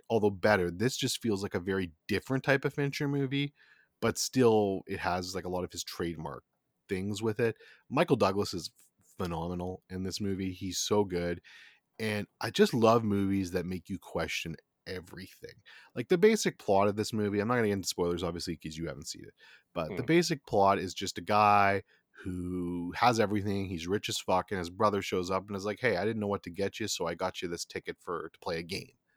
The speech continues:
Speaker 1: Go play the game." And that's all I'll say. And w-, everything
Speaker 2: We all lost.
Speaker 1: <laughs> Yeah, yeah, yeah. Everyone loses, by the way, right now. You, fuck you all. Um,
Speaker 2: <laughs>
Speaker 1: and he,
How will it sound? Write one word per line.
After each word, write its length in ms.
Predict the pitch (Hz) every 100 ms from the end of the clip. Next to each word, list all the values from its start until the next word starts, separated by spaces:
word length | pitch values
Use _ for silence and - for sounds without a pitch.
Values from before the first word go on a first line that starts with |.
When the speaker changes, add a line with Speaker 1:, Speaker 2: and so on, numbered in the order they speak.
| _
Speaker 1:
Go 80 | -
play 160 | 92 90
the 80 | 78
game." 200 | - - _ _ _ - _ _ -
And 400 | 104 95 95 107
that's 180 | 139 113
all 120 | 95
I'll 40 | 87
say. 260 | - - _ _ _ -
And 440 | 98 101 98 104
w-, 180 | 117 117 -
everything 360 | 117 143 139
Speaker 2:
We 120 | 95 95
all 120 | 90
lost. 380 | 82 80 - -
Speaker 1:
<laughs> 40 | -
Yeah, 420 | 117 139 - - 151
yeah, 180 | 131 120
yeah. 120 | 117
Everyone 260 | 127 131 117
loses, 240 | 101 85 82
by 120 | 85
the 60 |
way, 80 | 92
right 180 | 90 80
now. 120 | 76
You, 240 | 85 90 - -
fuck 200 | 101 -
you 80 | -
all. 140 | 92 - - - - - - 131
Um, 420 | 147 143 139 - - -
Speaker 2:
<laughs> 680 | 180 - 165 - 131 156 -
Speaker 1:
and 540 | 170 170 165 160 160
he, 760 | 156 143 - 175 170 165 165 -